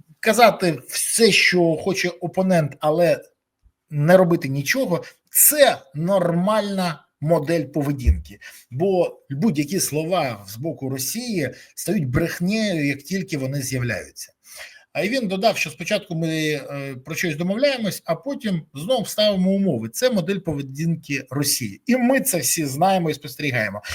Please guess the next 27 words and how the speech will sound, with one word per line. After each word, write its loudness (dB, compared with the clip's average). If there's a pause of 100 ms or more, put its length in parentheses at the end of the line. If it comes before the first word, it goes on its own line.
(140)
Але 0
Ступ -4
донес 2
це -4
до -6
Трампа, -4
переконав -4
його. -10 (440)
Сім 0
годин 0
гри -2
в -4
гольф -2
допомогли. -4 (640)
І 2 (120)
нарешті -2
Ступ -6
заявив, -2
що -4
дав 0
зрозуміти -2
Трампу, -4
що -8
Росія -4
розуміє -4
лише -10
силу. -6